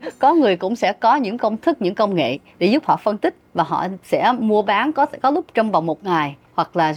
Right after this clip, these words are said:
trong vòng một, hai tuần gì đó. À, thì đó cũng là một cách để mình có thể đầu tư. Thì khi mình nói về tình yêu á, thì Linh nghĩ là cũng sẽ có những giai đoạn là khi bạn muốn tìm kiếm,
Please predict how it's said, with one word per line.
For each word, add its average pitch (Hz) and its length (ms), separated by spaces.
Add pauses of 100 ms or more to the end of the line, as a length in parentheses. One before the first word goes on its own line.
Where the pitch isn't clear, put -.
(140)
trong 190 180
vòng 156 220
một, 147 120
hai 190 120
tuần 160 240
gì 156 80
đó. 170 180 (100)
À, 175 100
thì 170 140
đó 208 160
cũng 240 240
là 226 120
một 156 220
cách 294 220
để 185 240
mình 170 320
có 208 140
thể 214 500
đầu 190 160
tư. 190 180 (300)
Thì 175 300
khi 233 200
mình 190 140
nói 233 260
về 180 180
tình 175 180
yêu 247 300
á, 277 120
thì 214 80
Linh 220 180
nghĩ 185 160
là 190 340 (220)
cũng 247 200
sẽ 254 200
có 294 220
những 302 240
giai 254 160
đoạn 196 340
là 160 360
khi 247 260
bạn 185 440
muốn 285 300 (160)
tìm 165 240
kiếm, 294 400